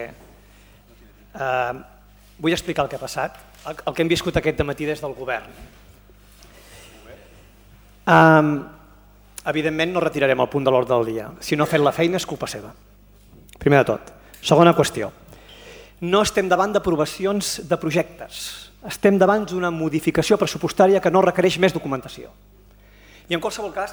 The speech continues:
la documentació, els vull recordar que en el ple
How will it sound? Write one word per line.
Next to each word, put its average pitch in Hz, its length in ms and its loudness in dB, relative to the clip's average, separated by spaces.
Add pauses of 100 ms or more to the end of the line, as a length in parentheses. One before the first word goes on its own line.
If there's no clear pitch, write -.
la 156 80 -10
documentació, 147 560 -10
els 147 80 -8
vull 165 160 -2
recordar 160 380 0 (420)
que - 80 -8
en 156 80 -4
el 151 220 -4
ple 214 160 -2